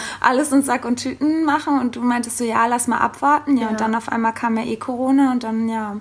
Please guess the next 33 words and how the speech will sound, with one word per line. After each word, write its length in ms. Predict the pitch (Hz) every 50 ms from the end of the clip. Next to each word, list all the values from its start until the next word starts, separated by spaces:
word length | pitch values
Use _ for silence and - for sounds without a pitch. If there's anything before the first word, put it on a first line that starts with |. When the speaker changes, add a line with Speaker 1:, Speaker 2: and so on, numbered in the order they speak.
| 208 -
Speaker 2:
Genau. 500 | - 240 247 240 233 226 214 208 208 208 208 - - -
Speaker 1:
Ach, 260 | 277 294 302 - -
Ischgl, 600 | - 294 285 269 - - - 262 262 262 262 262 247 - - - - -
we 120 | 269 262
miss 360 | 247 247 254 247 - - -
you. 260 | 247 233 233 233 254 247 262 285 285 277 262 247 233 220 - - - -
Speaker 2:
Oh 120 | 208 208 190
ja, 420 | 185 185 185 185 180 185 185 196 202 - -
das 200 | - 208 208 -
war 140 | - 226 220
schon 160 | - - 220
wirklich 260 | 208 208 - 220 - -
ein 120 | 285 294
Abenteuer. 720 | - 220 208 196 196 196 - - 190 190 190 190 202 208 - -
Speaker 1:
Ja. 300 | - - 254 240 240 233
Speaker 2:
Man 100 | 220 220
kann 140 | 220 254 247
es 100 | 254 254
auch 140 | 294 240 226
wirklich 240 | 240 233 240 240 -
als 200 | 226 220 - -
Abenteuer, 640 | 208 208 226 233 - 262 247 247 247 247 247 262 269
ja, 240 | 302 262 226 214 208 - - - - - - - - -
Speaker 1:
Ja. 240 | 247 220 220 226
Speaker 2:
bezeichnen, 460 | 233 233 269 254 - 226 - 214 208 202
ne? 180 | 208 226 247 247 -
Speaker 1:
Letztendlich 480 | 240 233 - - 226 240 240 240 -
bin 140 | - 247 240
ich 100 | 233 226
dankbar, 360 | - - 226 240 247 247 240
dass 200 | 220 214 214 -
wir 60 | - 202
das 240 | - 185 - -